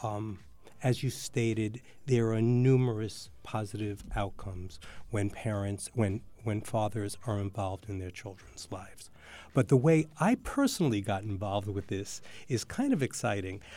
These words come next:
Um, so I'm presently living in L A, and I'm leading a school there, a very interesting school. And what I noticed was that the moms were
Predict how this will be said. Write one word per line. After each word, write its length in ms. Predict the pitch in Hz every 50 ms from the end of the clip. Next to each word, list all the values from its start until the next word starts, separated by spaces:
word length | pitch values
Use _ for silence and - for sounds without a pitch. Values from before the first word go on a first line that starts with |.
| - - - -
Um, 280 | 131 117 113 113 123 -
so 280 | - - - 151 151 147
I'm 260 | 139 139 147 139 131
presently 500 | - - 190 208 208 - 226 156 165 151
living 320 | 139 131 127 110 127 120
in 100 | 117 104
L 220 | 104 101 98 98 95
A, 240 | 95 98 104 120 - - - - -
and 440 | 127 123 123 120 120 120 117 - - -
I'm 320 | - 123 120 120 117 113 110
leading 340 | 120 131 147 156 160 156 151
a 60 | 147
school 480 | - - - - - 170 170 175 180
there, 240 | 127 101 98 101 107
a 40 | 107
very 340 | 104 98 131 139 165 185 180
interesting 540 | 135 110 - - 151 - - - 123 117 123
school. 420 | - - - - 98 98 104 - - - - - - -
And 120 | 170 160
what 120 | 175 175
I 120 | 170 175 180
noticed 580 | 165 175 202 247 220 165 170 160 - - -
was 340 | - 147 131 127 131 135 - - - - - - - -
that 160 | - 147 135 -
the 80 | 165
moms 580 | 151 143 151 151 147 151 156 165 170 160 - -
were 140 | 127 113